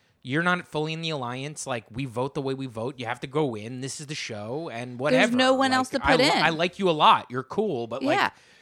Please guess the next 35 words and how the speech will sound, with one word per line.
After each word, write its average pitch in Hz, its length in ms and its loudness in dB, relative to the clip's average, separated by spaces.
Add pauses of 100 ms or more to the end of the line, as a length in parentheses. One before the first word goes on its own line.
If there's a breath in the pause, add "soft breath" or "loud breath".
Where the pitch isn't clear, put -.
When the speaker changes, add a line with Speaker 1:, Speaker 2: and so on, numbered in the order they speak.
(140 soft breath)
Speaker 1:
this 170 240 0
is 175 200 -4
the 147 120 -4
team 185 300 -4
I'm 131 140 -4
playing 117 400 -6
on 110 280 -6
and 117 240 -8
whatever." 147 460 -2 (160)
It's - 100 -14
like, 131 80 4
Speaker 2:
Yeah. 247 140 4
Speaker 1:
that's - 300 -2
the 147 120 -4
show. 139 480 0
Speaker 2:
And 220 100 4
Speaker 1:
Like, 233 80 6
Speaker 2:
there's 220 120 4
literally 240 460 4
no 214 200 4
one 208 120 2
else 185 220 0
to 196 80 -4
put 185 160 0
Speaker 1:
sh-, 165 40 2
Speaker 2:
in. 165 120 -4
Speaker 1:
she's, 240 340 -4
she's - 360 -6
saying 269 440 0
everything 196 580 -4
except - 440 -4
for 147 160 -6
being 139 240 -6
like, 127 200 -6
"That's, - 320 0